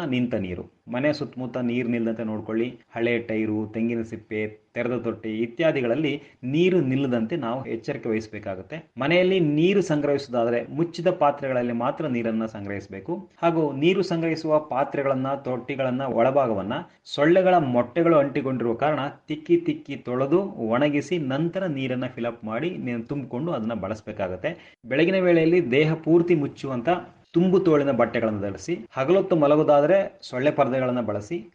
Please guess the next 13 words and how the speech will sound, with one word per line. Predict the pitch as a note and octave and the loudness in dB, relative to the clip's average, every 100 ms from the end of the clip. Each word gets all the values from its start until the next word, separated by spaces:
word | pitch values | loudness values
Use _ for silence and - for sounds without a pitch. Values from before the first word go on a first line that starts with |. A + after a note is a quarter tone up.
| - | -8
ಕಿಟಕಿಗಳಿಗೆ | D3+ F3+ F#3+ F#3 F3+ F#3 | -2 2 4 6 4 4
ಸೊಳ್ಳೆ | D3 D3+ E3 | 2 4 4
ಬರದಂತೆ | D3 D3 D3 D#3 | 2 2 0 -2
ಜಾಲರಿನ | G#2+ A2+ B2 D3+ C#3 | 0 0 2 0 0
ಅಳವಡಿಸಿ, | A2+ A2 G#2 G#2 D#3+ E3 - _ A#2 | -2 0 -2 -4 -6 -6 -12 _ -2
ಮನೆ | B2+ F3 | 4 6
ಒಳಗಡೆ | F#3 F3+ E3+ F3+ | 8 8 6 4
ಸೊಳ್ಳೆ | - C3+ D#3 D3+ | 4 4 4 4
ಇರದಂತೆ | C3 B2+ A2+ C3+ F#3+ - | 4 2 2 0 0 -4
ಲವಂಗ, | A2+ A#2+ C3 A#2 A2+ A#2 D3 - - | 0 2 2 2 0 0 -6 -18 -10
ಕರ್ಪೂರ, | A#2+ A#2 B2 G#2+ G#2+ G#2+ - - | -8 -6 -4 -2 -2 -4 -8 -4
ಬೆಳ್ಳುಳ್ಳಿ | A#2+ B2+ A#2+ | 0 2 0
ಸಿಪ್ಪೆ, | B2 G#2+ G#2+ G#2+ G#2+ | -2 -8 -6 -6 -8